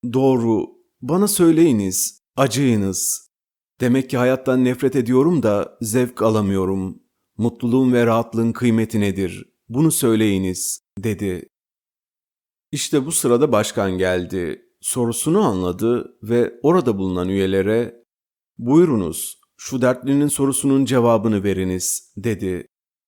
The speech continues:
Orada bulunan üyelerden bazıları şu şekilde cevap verdiler. Cenab-ı Halil, Hazreti İbrahim, "Mutluluk, çalışmak, kazanmak ve kazancını kendi gibi olanlar ile paylaşmaktadır."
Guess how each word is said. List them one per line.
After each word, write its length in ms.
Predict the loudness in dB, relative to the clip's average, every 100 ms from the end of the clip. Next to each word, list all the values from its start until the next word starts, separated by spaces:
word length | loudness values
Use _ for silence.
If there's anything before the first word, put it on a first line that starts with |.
| _ _ -4
Orada 340 | 0 2 2
bulunan 300 | 2 4 4
üyelerden 640 | 4 4 4 2 0 0 2
bazıları 480 | 2 0 0 -2 -2
şu 160 | -6
şekilde 420 | -8 -6 -6 -4 -2
cevap 420 | 0 -2 -2 -2
verdiler. 640 | -2 -2 -4 -2 -2 -6 _ _ _ _ _ _ _ _ _ _ _ -8
Cenab-ı 460 | -2 2 2 2
Halil, 560 | 0 0 2 2 -2 -10 _ _ _
Hazreti 480 | -4 -2 -2 -2 -2
İbrahim, 680 | 0 0 2 0 0 -4 -12 _ _ _ _ _ _ -4
"Mutluluk, 720 | -2 0 0 0 -2 -6 -20 _ _
çalışmak, 760 | -6 -2 -2 0 0 0 -2 -16 _ _ -6
kazanmak 760 | -4 0 2 4 2 -2 -12 _ -8
ve 340 | -2 0 -2
kazancını 600 | -4 -2 0 0 0 -2
kendi 320 | -2 -2 -2 -2
gibi 160 | -2
olanlar 440 | 0 0 0 -2 -2
ile 220 | -4 -4
paylaşmaktadır." 1160 | -2 0 -2 -4 -6 -4 -6 -4 -6 -8 -20